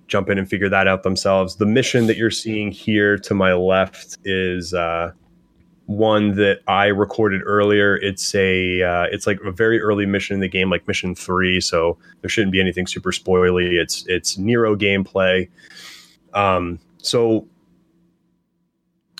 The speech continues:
good transition into gameplay because this is where the game really shines for me. Um, this made this game excellent. If it was just story, still cool. I'd still give it a look, and I'd,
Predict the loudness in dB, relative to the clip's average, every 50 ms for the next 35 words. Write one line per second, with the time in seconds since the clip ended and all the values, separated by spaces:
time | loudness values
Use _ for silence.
0 | -8 _ 0 0 0 2 2 2 2 4 2 2 2 2 2 2 4 2 2 2
1 | 2 2 2 2 0 0 0 2 2 2 2 0 0 -2 -4 -4 -2 -4 -4 -4
2 | -2 0 0 0 2 0 -2 0 0 2 2 2 2 0 -2 0 0 0 0 0
3 | 0 -2 -4 -6 -8 -14 -20 _ _ 2 2 2 2 2 0 0 0 0 0 0
4 | 0 -2 -2 -4 -6 -8 -8 -8 -8 -12 -12 -14 -16 _ _ _ -20 _ _ -4
5 | -2 0 2 2 2 0 -2 -6 -10 -16 _ _ _ -2 0 0 0 0 0 0
6 | 2 0 0 0 -2 -2 0 2 4 4 4 2 2 -2 -4 -6 _ _ _ -2
7 | -2 -2 -2 -6 -6 -4 -2 -2 0 0 0 -2 0 0 0 0 0 -4 -4 0
8 | 0 2 2 4 4 2 2 0 -2 -4 -14 -20 -20 _ _ _ _ _ _ _
9 | _ -6 -6 -4 0 0 -2 -2 0 0 0 2 2 2 2 0 -2 -4 _ -2
10 | -2 0 0 -2 -2 -2 0 0 -2 0 2 2 2 2 0 0 -2 -6 -10 -6
11 | -4 -4 -2 0 0 0 0 -2